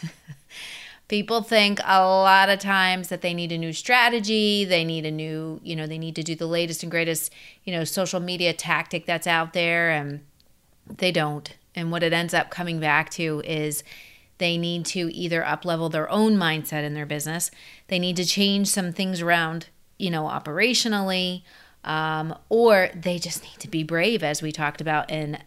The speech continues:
episode number thirty-five, and just really put themselves out there and do things differently, which takes a lot of courage and just being brave.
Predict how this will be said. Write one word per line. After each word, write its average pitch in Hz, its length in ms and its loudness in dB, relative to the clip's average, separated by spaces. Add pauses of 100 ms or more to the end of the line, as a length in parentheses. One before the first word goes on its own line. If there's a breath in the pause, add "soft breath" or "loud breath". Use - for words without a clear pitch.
episode 156 420 -6
number 151 220 -6
thirty-five, 156 720 0
and 160 180 -6
just 160 300 -8
really 175 500 -2
put 175 220 -10
themselves 170 400 -4
out 156 220 2
there 254 160 2
and 208 200 2
do 180 140 -6
things 233 320 -4
differently, 160 720 -4 (400 loud breath)
which 175 260 -4
takes 175 540 -2 (120)
a 160 100 -8
lot 160 240 0
of 180 80 -10
courage 156 480 -4
and 143 160 -10
just 147 260 -8
being 143 260 -10
brave. 131 440 -12